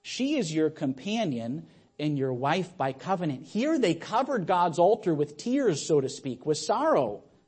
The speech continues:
But there was no sincerity. The Lord would say, "I can see what's going on in that home of yours. I can see the way you're dealing with your wife. There's no sincerity to this supposed sorrow."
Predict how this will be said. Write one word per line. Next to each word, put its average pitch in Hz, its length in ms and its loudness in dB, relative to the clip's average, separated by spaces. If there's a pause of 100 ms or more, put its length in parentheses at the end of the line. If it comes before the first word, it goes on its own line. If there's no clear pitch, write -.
(380)
But 196 140 8
there 254 140 10
was 359 160 4
no 277 160 6
sincerity. 285 960 2 (540)
The 185 80 6
Lord 247 260 8
would 262 100 2
say, 240 140 6
"I 285 220 6
can 370 200 2
see 311 400 4
what's 285 200 0
going 240 300 6
on 208 220 6
in 196 60 2
that 185 180 2
home 190 280 4
of 165 100 2
yours. 190 480 6 (340)
I 240 220 2
can 349 180 2
see 269 280 2
the 254 100 4
way 220 160 8
you're 214 160 6
dealing 196 360 4
with 180 200 4
your 175 140 6
wife. 165 300 4
There's 247 300 6
no 349 160 4
sincerity 175 800 2 (260)
to 185 140 6
this 170 260 2
supposed 165 600 4
sorrow." 170 640 4